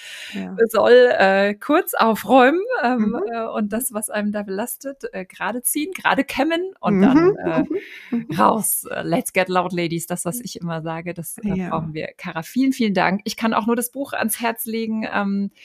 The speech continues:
Speaker 2: oder wie gesagt, dich einladen oder dich für einen Vortrag, äh, einladen. Huch, das hatte ich jetzt grad hier in der Hand, das hat man gehört.
Speaker 1: <laughs>
Speaker 2: Ähm, es ist, äh, super fundiert. Äh, ich bin auch so ein bisschen durch die Reise gegangen im Sinne von Self-Care, ah ja, super hottes Thema.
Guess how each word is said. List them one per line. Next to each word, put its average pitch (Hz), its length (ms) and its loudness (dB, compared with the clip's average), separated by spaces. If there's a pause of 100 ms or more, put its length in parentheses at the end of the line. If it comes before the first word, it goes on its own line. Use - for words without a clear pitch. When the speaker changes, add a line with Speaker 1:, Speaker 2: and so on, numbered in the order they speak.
(260)
Speaker 2:
oder 165 280 -2
wie 170 60 -4
gesagt, 185 340 -2
dich 190 200 -8
einladen 196 460 -2
oder 175 140 -2
dich 175 180 -14
für - 60 -10
einen 175 60 -10
Vortrag, - 320 -4
äh, - 240 -4 (120)
einladen. 196 360 2
Huch, 254 160 2
das 190 180 -2
hatte 202 120 -8
ich - 80 -10
jetzt - 180 -8
grad 160 140 -8
hier 165 80 -6
in 160 40 -4
der 165 80 -2
Hand, 247 160 -2
das 220 120 -8
hat - 160 -8
man 170 100 -4
gehört. 190 400 -4 (140)
Speaker 1:
<laughs> - 240 -8
Speaker 2:
Ähm, 196 400 2
es - 180 -2
ist, - 280 -4
äh, 180 280 2
super 254 240 -2
fundiert. 247 400 0 (360)
Äh, 202 240 4 (100)
ich - 240 -6
bin 294 140 4
auch 269 140 4
so - 100 2
ein 294 60 4
bisschen 226 220 4
durch 202 120 0
die 214 80 0
Reise 180 300 2
gegangen 190 320 4
im 208 80 2
Sinne 214 260 2
von 208 300 -4
Self-Care, - 500 -8
ah 208 280 0
ja, 196 280 -6
super 226 340 -4
hottes 226 280 -8
Thema. 254 460 0